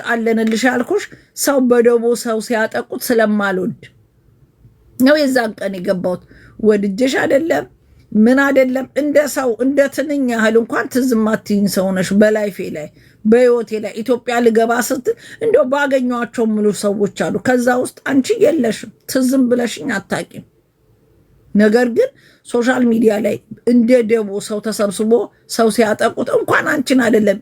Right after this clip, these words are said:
ይቺ ለሃጫም አማራ ሞተ ብላ፣ እ፣ ሻምፓኝ የጠጣችው ጂጂ ክያ ራሱ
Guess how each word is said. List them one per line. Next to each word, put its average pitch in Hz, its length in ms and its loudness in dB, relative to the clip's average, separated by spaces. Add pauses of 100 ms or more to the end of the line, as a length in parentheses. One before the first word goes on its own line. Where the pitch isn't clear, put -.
ይቺ 330 340 0
ለሃጫም 240 640 0 (1160)
አማራ 262 400 2 (120)
ሞተ 233 260 0 (100)
ብላ፣ 220 180 2 (800)
እ፣ 202 80 0 (680)
ሻምፓኝ 226 540 2
የጠጣችው 208 560 -2
ጂጂ 208 320 4
ክያ 226 340 2
ራሱ 226 220 -4